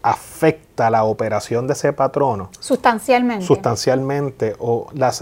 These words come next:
Speaker 1: realidades del día a día de esa oficina, el patrono, por ley, no está obligado a concedértelo. Lo que sí el patrono tiene que hacer es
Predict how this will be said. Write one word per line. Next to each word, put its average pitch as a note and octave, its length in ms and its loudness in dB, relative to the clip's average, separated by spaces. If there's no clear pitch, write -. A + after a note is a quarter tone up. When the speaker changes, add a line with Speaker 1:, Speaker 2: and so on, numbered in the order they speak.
Speaker 1:
realidades A#2+ 880 0
del B2 160 0
día B2+ 240 0
a B2+ 40 2
día C3 180 2
de C3+ 80 2
esa C3+ 140 -2
oficina, D3+ 520 -4
el C3 160 0
patrono, C3+ 640 2
por G#2+ 200 0
ley, D#3 400 2
no G#2+ 140 -8
está - 180 0
obligado B2 440 2
a B2 80 -2
concedértelo. G2+ 880 -6
Lo G#2 200 -6
que G#2+ 120 -2
sí - 180 -4
el C#3+ 80 0
patrono D#3+ 440 4
tiene D#3 240 0
que D#3+ 80 2
hacer F3 240 2
es - 140 0